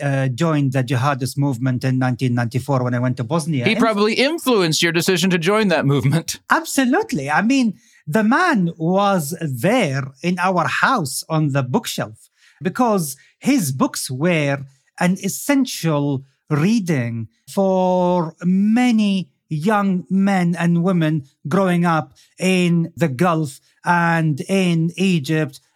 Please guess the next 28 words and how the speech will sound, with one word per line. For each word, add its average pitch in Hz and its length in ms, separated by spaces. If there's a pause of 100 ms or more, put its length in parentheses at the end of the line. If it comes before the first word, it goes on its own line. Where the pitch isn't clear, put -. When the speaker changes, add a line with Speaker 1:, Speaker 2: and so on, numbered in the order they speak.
Speaker 1:
and 170 400
in 190 280
Iraq 160 720
and 170 280
in 208 260
many 226 260
other 180 300
Muslim 165 420
nations 151 380
across 208 260
the 269 100
world. 269 380 (500)
Speaker 2:
So 151 140
what 165 160
about 147 320
inside 156 800
the 110 100
jihadist 110 540
movement 110 260
once 113 240
you 117 80
were 104 140
there? 101 300
What 127 220
was, 131 360
uh, 117 100
Sayyid 120 340
Qutb's 110 560